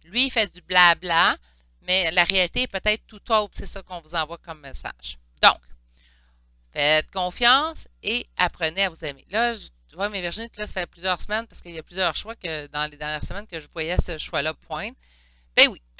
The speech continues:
je vois ça que ici, il y a peut-être plusieurs choix qu'on a vu de vous mettre en priorité. On est encore là cette semaine, euh, mes belles yin.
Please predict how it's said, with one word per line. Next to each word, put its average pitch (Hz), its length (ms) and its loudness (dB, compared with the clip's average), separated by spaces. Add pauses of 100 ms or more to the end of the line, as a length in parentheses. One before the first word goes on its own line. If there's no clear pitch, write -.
je 180 120 -6
vois 196 180 2
ça 220 220 0
que 185 460 0
ici, 165 960 0
il 202 60 -4
y 196 40 -2
a 180 60 -4
peut-être 185 260 -2
plusieurs 180 340 0
choix 202 320 0 (1000)
qu'on 180 160 -6
a 165 100 -4
vu 170 120 -16
de 190 100 0
vous 180 140 -6
mettre 196 200 -2
en 175 80 0
priorité. 180 480 -8 (320)
On 294 100 0
est 320 180 0
encore 254 340 4
là 202 200 4
cette 196 220 -4
semaine, 180 420 -4
euh, 160 200 -2
mes 170 120 -8
belles 165 420 -4 (260)
yin. 208 560 -2